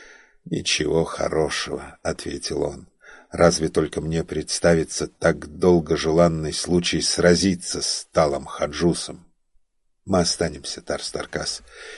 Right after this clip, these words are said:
и мы пойдём вечером к Талу Хаджусу. Вы не должны жертвовать собой. Кто знает, может быть, вечером вам представится тот случай, которого вы ждёте.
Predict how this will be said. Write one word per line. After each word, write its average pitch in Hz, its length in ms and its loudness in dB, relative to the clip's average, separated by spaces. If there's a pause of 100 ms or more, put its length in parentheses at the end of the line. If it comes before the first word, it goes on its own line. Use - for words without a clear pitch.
(140)
и 87 100 0
мы 92 220 4
пойдём 85 480 2
вечером 67 460 -6
к - 100 -14
Талу 65 240 -2
Хаджусу. - 640 -6 (640)
Вы 80 300 0
не 87 100 6
должны 90 440 6
жертвовать 78 600 4
собой. 76 640 0 (520)
Кто 120 240 6
знает, 104 460 4
может 85 240 0
быть, 87 220 0
вечером 87 540 2
вам 95 260 2
представится 87 880 0
тот 92 260 -2
случай, 85 540 -6
которого 73 640 -8
вы 69 140 -12
ждёте. - 580 -12